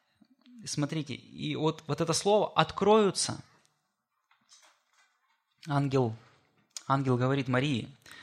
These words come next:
«Откроются помышления многих сердец», откроются, то есть по помышления в сердце, которые у человека невидимыми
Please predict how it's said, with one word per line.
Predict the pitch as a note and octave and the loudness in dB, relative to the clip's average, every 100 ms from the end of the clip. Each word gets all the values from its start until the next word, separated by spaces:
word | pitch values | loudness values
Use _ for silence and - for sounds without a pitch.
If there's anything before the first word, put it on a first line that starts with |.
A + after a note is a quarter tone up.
| - - | -2 2
«Откроются | C#3+ - G3 F#3 D#3+ | 2 4 4 4 2
помышления | D#3+ D#3 D3 F3+ E3 D3 | 0 2 2 2 0 0
многих | D#3 C#3 | -2 -4
сердец», | - D#3 D3+ C#3+ | -4 -2 0 0
откроются, | - E3+ F#3+ E3+ - B2 - - - | -2 0 2 2 0 -6 -8 -18 -4
то | - | -2
есть | - - - | -2 -6 -2
по | G3+ | 0
помышления | - F#3+ F#3+ - G3+ A3+ G3 D#3+ | 2 0 0 0 0 -2 -2 -2
в | C#3+ | 0
сердце, | - G3+ A3+ A#3 - D3 | 0 2 0 0 -4 -4
которые | - D3 F3 F3 D#3+ D3 | -4 -4 0 0 0 -4
у | D3+ D#3 | -6 -4
человека | - E3+ F#3 F3+ D#3 | -4 -2 -2 -2 -4
невидимыми | D3+ D3 F#3+ G#3+ D3+ C3 A#2+ B2 D3+ | -4 -4 -4 -4 -4 -6 -10 -14 -16